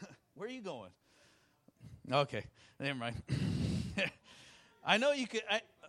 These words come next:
okay. <laughs> Don't leave me now, brother. Come on, I need you. Um, where was I going with this?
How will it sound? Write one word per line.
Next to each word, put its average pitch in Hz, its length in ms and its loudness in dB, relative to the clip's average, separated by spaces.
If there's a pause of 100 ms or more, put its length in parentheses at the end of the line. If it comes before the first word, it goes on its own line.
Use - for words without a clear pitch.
(140)
okay. 139 300 -2 (1700)
<laughs> 131 60 -4 (1160)
Don't 220 240 4
leave 254 180 4
me 196 140 -2
now, 226 240 2
brother. 190 320 4
Come 247 220 0
on, 180 180 6
I 165 80 2
need 214 200 0
you. 131 140 -2 (2000)
Um, 135 440 2 (480)
where 180 140 2
was 165 140 2
I 151 80 6
going 139 320 6
with 107 140 -2
this? - 320 -2